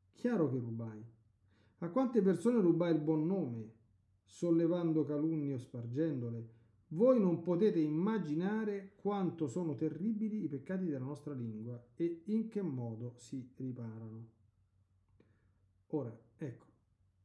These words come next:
prima di proseguire, perché poi approfondisce, eh,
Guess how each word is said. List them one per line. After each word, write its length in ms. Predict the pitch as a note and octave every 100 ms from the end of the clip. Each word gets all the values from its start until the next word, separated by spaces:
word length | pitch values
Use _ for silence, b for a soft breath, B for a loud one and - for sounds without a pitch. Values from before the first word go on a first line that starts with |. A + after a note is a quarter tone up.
| _
prima 300 | - E3+ E3+
di 120 | C#3+
proseguire, 680 | C3 C3+ C3 D3 D#3 B2+ A#2+
perché 240 | A#2 A2+ C3
poi 180 | D#3
approfondisce, 960 | C3 C3+ A#2+ C#3 C#3 C#3+ A#2+ - A#2 G#2+ - _ _ _ _ _ _ -
eh, 340 | B2 G#2+